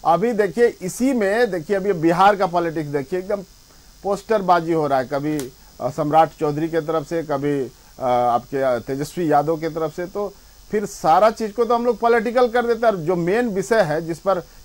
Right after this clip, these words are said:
कार्रवाई होना चाहिए, ये दुर्भाग्यपूर्ण विषय इस देश के लिए, इतना बड़ा लोकतंत्र, इतना बड़ा population और बार बार ये घटनाएं होती, तो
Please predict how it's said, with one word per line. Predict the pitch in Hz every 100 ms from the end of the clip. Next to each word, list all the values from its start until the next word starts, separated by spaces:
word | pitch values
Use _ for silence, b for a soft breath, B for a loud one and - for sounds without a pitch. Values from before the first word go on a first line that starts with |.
| -
कार्रवाई | 165 165 196 196
होना | 139 175 208
चाहिए, | 170 135 151
ये | 180 190
दुर्भाग्यपूर्ण | 151 147 143 180 196 190 202 196
विषय | 180 190
इस | 175
देश | 135 170 160
के | 151
लिए, | 139 151
इतना | - 202
बड़ा | 180 175
लोकतंत्र, | 175 151 160 - 180 175 165
इतना | 151 - 180
बड़ा | 165 139 160
population | 147 156 160 202 - 131 147 b b b b
और | 160 156
बार | 92 170 220
बार | 190 214
ये | 208
घटनाएं | 170 165 165 190
होती, | 180 180 202
तो | 208